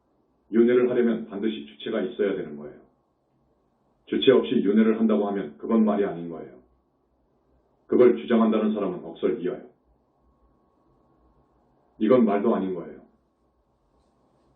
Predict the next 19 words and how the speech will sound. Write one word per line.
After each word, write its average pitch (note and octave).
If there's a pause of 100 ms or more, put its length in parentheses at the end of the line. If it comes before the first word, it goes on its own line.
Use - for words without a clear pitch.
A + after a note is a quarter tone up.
(240)
괴변론자이지요. - (2500)
윤회의 A2+
주체가 G#2+
있는 F#2+
거예요. - (1200)
그런데 A#2
지금 A#2
삼법인중 A#2
재범무와 G#2+
외무화를 G2
갖다가 F2
글자에 G2+
얽매여서 G2+
해석을 G#2+
잘못해가지고 G2
"나도 -
없다." -
이렇게 -
되어 -